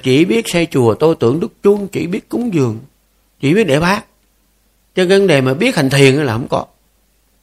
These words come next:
Tu phước là chính. À. Và đương nhiên tu giới là chính nữa. Bởi có những vị đó họ giữ giới hành trì. Trước đó thì có Ngài Pháp Minh á,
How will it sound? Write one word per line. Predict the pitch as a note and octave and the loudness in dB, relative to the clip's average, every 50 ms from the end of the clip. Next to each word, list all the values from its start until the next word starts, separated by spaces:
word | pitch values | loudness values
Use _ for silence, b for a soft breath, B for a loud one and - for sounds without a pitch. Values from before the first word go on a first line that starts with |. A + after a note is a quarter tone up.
| _ _ _ _ _ _ _ _ _ _ _ _ _ _ _ _ _ _ _ _ _ _ _ - - G2+ - _ _ - | _ _ _ _ _ _ _ _ _ _ _ _ _ _ _ _ _ _ _ _ _ _ _ -16 -16 -16 -16 _ _ -4
Tu | - D3+ D3 | -2 -2 0
phước | D3 - C4+ C#4 A#3 | 2 0 0 2 0
là | D3+ - | -2 -2
chính. | - F3+ - - _ _ _ _ _ _ _ _ _ _ _ _ _ _ _ _ _ _ _ _ _ _ _ _ _ _ _ _ _ _ | -2 -6 -6 -8 _ _ _ _ _ _ _ _ _ _ _ _ _ _ _ _ _ _ _ _ _ _ _ _ _ _ _ _ _ _
À. | - G#2+ G2+ F#2+ F2+ F2 - G#2+ - _ _ _ _ _ _ _ _ _ _ _ _ _ _ _ _ _ _ _ _ _ _ _ _ _ _ _ _ _ - - - _ _ _ _ _ _ _ _ _ _ _ - | -12 -10 -10 -10 -10 -12 -14 -20 -20 _ _ _ _ _ _ _ _ _ _ _ _ _ _ _ _ _ _ _ _ _ _ _ _ _ _ _ _ _ -20 -20 -20 _ _ _ _ _ _ _ _ _ _ _ -12
Và | - | -8
đương | A#2 C3+ D#3 | -4 -2 0
nhiên | E3+ F3 F3 E3 | 0 0 2 2
tu | F3+ F3+ | 2 2
giới | F3+ G3+ G#3+ B3+ D4+ | 2 2 2 2 2
là | C#4+ D#3+ | 0 0
chính | - - G#3 B3+ C#4 | 0 -2 -2 -2 -2
nữa. | G3 F3 A3+ B3+ _ _ _ _ _ - | -6 -6 -8 -10 _ _ _ _ _ -18
Bởi | - - C#3 | -14 -10 -8
có | D3+ | -6
những | F3+ F#3+ G3 F3+ | -4 -4 -2 0
vị | D#3 C3+ | 0 -2
đó | D3+ F3 | -2 -2
họ | D#3+ | -4
giữ | D3 C#3 D3 D#3 | -2 -2 -2 -2
giới | F3+ F#3+ G#3+ G#3+ A#3+ C4 A3 | -2 -2 -2 -2 -2 -4 -6
hành | D3 C3 B2 | -6 -6 -6
trì. | A#2 - B2+ B2 B2+ - _ _ _ _ _ _ _ _ _ _ _ _ _ _ _ _ _ _ _ _ _ _ _ _ _ _ _ _ _ _ _ | -6 -6 -6 -6 -8 -12 _ _ _ _ _ _ _ _ _ _ _ _ _ _ _ _ _ _ _ _ _ _ _ _ _ _ _ _ _ _ _
Trước | - G3+ | -2 0
đó | G3+ A3 A3+ A#3 G3 | 2 2 2 2 2
thì | E3 B2+ | 0 0
có | - E3+ F#3+ | 0 0 0
Ngài | G3 F3 C#3+ C3+ B2+ B2 B2 B2 A#2+ A#2+ A#2 A#2+ | 0 0 0 0 0 0 0 -2 -2 -2 -4 -6
Pháp | C#3+ F#3+ G3+ G3+ | -8 -8 -6 0
Minh | G#3+ A3 A3 G#3+ G#3+ | 2 2 2 2 0
á, | A3 | -2